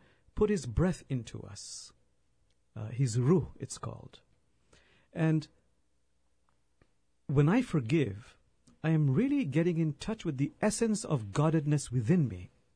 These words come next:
Because in the Quran again, the essence of God is mercy and compassion. That's mentioned two hundred times. And in the Islamic creation story, when Adam and Eve, they made wrong choices, were sent to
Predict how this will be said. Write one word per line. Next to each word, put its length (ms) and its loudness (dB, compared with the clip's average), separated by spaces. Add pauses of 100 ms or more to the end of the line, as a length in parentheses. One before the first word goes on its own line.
Because 220 -2
in 100 2
the 80 2
Quran 340 2
again, 380 2 (360)
the 180 -2 (140)
essence 480 -2
of 320 -4
God 420 0 (100)
is 460 0 (320)
mercy 840 0
and 220 0
compassion. 720 -4 (640)
That's 240 0
mentioned 560 0
two 400 -2
hundred 420 0
times. 680 -4 (580)
And 320 4
in 160 4
the 140 2
Islamic 480 2
creation 480 2
story, 500 -2 (760)
when 240 2
Adam 320 4
and 100 4
Eve, 460 2
they 180 2
made 280 2
wrong 280 2
choices, 640 0
were 100 -2
sent 340 -2
to 140 -6